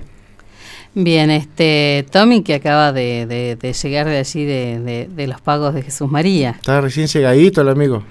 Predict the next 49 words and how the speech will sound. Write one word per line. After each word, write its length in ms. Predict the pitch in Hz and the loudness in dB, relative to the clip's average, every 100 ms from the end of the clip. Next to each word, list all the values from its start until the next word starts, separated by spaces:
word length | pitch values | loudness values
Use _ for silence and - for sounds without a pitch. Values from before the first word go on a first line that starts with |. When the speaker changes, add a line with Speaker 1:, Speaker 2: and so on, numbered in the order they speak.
| - - | -20 -10
Speaker 2:
Me, 260 | 135 135 131 | -2 0 0
Speaker 1:
Es- 80 | 110 | 0
Speaker 2:
según 240 | 147 156 | 0 0
comentario, 560 | 170 170 160 170 202 196 | 0 0 2 6 8 8
me 40 | |
dicen 220 | 175 170 | 4 0
que 80 | 156 | 0
anda, 240 | 160 156 147 | 0 0 0
vino 260 | 139 156 160 | 0 0 0
muy 220 | 156 170 | 0 2
enamorado 500 | 156 143 143 190 175 | 2 2 4 4 4
de 80 | 131 | 2
allá. 220 | 120 120 | -2 -2
Speaker 1:
¿Ah, 160 | 147 208 | 0 0
sí? 260 | - 160 170 | 0 2 2
Speaker 2:
Eh, 140 | 170 165 | 2 0
los 80 | |
comentarios 640 | 147 165 165 165 202 175 139 | 0 0 0 4 4 4 2
que 180 | 139 | -2
yo 240 | 127 170 165 | -2 -2 -2
no 160 | 135 | -4
Speaker 1:
Pero 200 | 120 151 | -2 0
espero 260 | 135 190 175 | 0 2 4
que 100 | 170 | 4
no 120 | 147 | 2
se 120 | 143 | 0
nos 140 | 135 151 | -4 -4
vaya 220 | 143 143 | -4 -4
para 180 | 123 123 | -6 -6
Córdoba, 400 | 170 170 143 117 | 0 0 0 -4
que 220 | - 143 | -2 2
Speaker 2:
Y 0 | |
Speaker 1:
se 60 | 151 | 4
Speaker 2:
no 80 | 139 | 2
Speaker 1:
quede 80 | |
Speaker 2:
sé, 80 | 139 | 4
Speaker 1:
por 80 | 185 | 4
el 40 | |
Speaker 2:
vio 100 | 175 | 4
que 60 | 175 | 6
Speaker 1:
pago. 200 | 175 175 | 6 6
Speaker 2:
cuando 240 | 156 139 | 6 4
uno 180 | 156 170 | 2 0
se 100 | 156 | -2
enamora 420 | 151 151 175 165 | -2 2 4 4
hace 240 | 147 - 143 | 2 4 4
de 80 | 139 | 4
todo. 280 | 175 165 | 4 4
Speaker 1:
<laughs> 60 | 123 | 4